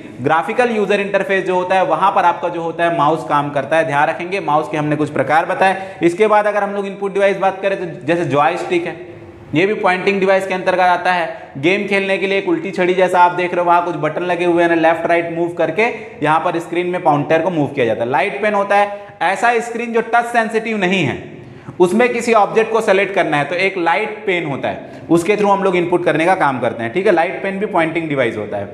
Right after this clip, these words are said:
इसके बाद अगर हम लोग बात करें pointing input device के अंदर ये सारे mouse हैं, optical mouse, wireless mouse, trackbell mouse, टच पैड है, laptops वगैरह में आप जो देखते हैं वो टच पैड होता है,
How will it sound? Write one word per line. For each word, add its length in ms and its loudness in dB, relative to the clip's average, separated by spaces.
इसके 240 2
बाद 160 6
अगर 160 0
हम 100 -4
लोग 140 0
बात 260 2
करें 460 -2
pointing 440 0
input 280 -4
device 380 2
के 140 2
अंदर 400 2
ये 80 0
सारे 300 2
mouse 420 2
हैं, 340 0
optical 460 0
mouse, 320 2
wireless 480 2
mouse, 280 -4
trackbell 380 -2
mouse, 320 2
टच 180 2
पैड 280 -2
है, 520 -8
laptops 460 2
वगैरह 260 2
में 100 -4
आप 100 -2
जो 120 -6
देखते 280 -2
हैं 60 0
वो 100 0
टच 260 2
पैड 220 0
होता 220 2
है, 280 0